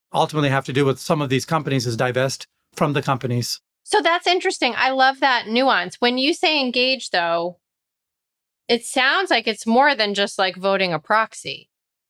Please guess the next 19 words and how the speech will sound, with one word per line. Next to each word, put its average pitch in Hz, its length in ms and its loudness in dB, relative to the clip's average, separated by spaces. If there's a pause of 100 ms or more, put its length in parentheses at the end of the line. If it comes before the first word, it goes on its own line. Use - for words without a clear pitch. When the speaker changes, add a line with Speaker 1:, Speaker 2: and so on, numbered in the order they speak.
(160)
Speaker 2:
I 220 60 0
mean, 214 300 0
Speaker 1:
No, 180 140 6
Speaker 2:
what 165 120 8
Speaker 1:
we're 160 40 6
Speaker 2:
do - 60 0
you 170 60 4
mean? 170 80 6
Are 175 60 6
Speaker 1:
talking 175 140 4
to 160 60 4
Speaker 2:
you, 156 60 4
like, 147 100 4
Speaker 1:
management 135 440 0
teams. 123 400 0
Speaker 2:
you're 233 180 4
talking 226 540 0
to 190 140 -2
them. 160 340 -4